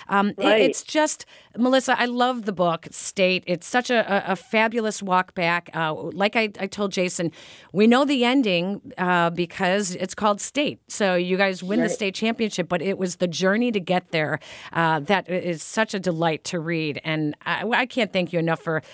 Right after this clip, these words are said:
Speaker 1: writing it finally and taking us back
Speaker 2: <laughs>
Speaker 1: and really, um, showing people what it means to, to give girls an opportunity. So,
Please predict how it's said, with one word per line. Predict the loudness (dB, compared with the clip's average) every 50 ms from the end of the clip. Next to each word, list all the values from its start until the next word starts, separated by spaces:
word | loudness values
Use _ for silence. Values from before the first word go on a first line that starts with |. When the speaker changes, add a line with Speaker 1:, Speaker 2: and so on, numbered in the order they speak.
| -20 -20 -20 -16 -10
Speaker 1:
writing | -6 2 2 4 4 2 0 0 0 0
it | 0 0
finally | 0 0 0 2 2 0 -2 -4 -4 -4 -4 -4 -4 -4 -4
and | -4 -4
taking | -2 -2 -2 -2 -2 -4
us | -4 -4 -4 -2
back | 0 2 2 4 4
Speaker 2:
<laughs> | 2 0
Speaker 1:
and | -2 -2 -2
really, | -2 0 2 2 2 2 2
um, | 2 2 0 -2 -4
showing | -2 0 0 2 0 0
people | 0 -2 -4 0 0 -2 -2 2
what | 2 2 2
it | 2 0
means | 0 0 0 0 0 -2 -2
to, | -2 0 0 -2
to | -4 -6 -6 -6
give | -4 0 2 2 2 2
girls | 0 -2 0 0 0 -2 -4
an | -4 -4
opportunity. | -4 -4 -6 -8 -10 -8 -6 -6 -4 -4 -4 -6 -10 -10
So, | -8 -4 -2 -2 -2 -2